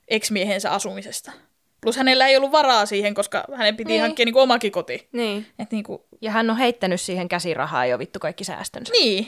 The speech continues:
Speaker 1: nimenomaan. No, tietenkin tähän hankittiin sitten asianajajat. Ja asuntoriita eskaloitui niin pahaksi, että Michelle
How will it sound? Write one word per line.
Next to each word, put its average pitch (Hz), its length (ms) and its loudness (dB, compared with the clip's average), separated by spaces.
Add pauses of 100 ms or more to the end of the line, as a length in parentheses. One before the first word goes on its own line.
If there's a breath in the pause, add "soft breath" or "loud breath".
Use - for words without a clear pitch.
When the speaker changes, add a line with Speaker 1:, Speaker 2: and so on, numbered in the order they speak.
Speaker 1:
nimenomaan. 214 680 -2 (600)
No, 269 300 2 (200)
tietenkin 269 400 -2
tähän 226 240 0
hankittiin 220 440 -4
sitten - 260 -10
asianajajat. 294 840 -6 (1040 soft breath)
Ja 226 560 4
asuntoriita 311 680 0
eskaloitui 247 720 0
niin 262 220 0
pahaksi, 254 400 -2
että 226 160 -6
Michelle 240 480 0